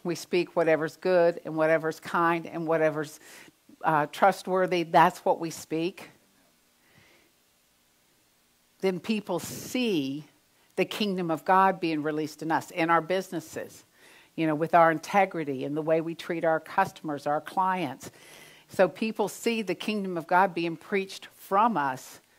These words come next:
by our actions and by our words. And the authority to be able to carry the power and the presence of God is already in us.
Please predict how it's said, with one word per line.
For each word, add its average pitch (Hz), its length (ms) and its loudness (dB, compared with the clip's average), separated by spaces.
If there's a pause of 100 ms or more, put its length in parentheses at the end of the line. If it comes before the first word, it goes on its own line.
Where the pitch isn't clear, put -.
(1160)
by 170 240 10
our 160 240 6
actions 180 640 2
and 156 220 -4
by 139 180 0
our 131 100 -4
words. 131 480 -10 (1160)
And 170 180 2
the 170 140 4
authority 175 1000 0 (640)
to 185 100 0
be 180 180 2
able 180 320 4
to 160 480 -2 (180)
carry 190 720 0 (380)
the 165 100 -2
power 214 480 4
and 175 220 -2
the 151 40 -4
presence 180 500 2
of 147 120 -8
God 170 380 6
is 156 180 -6
already 151 580 2
in 143 160 -2
us. - 440 -12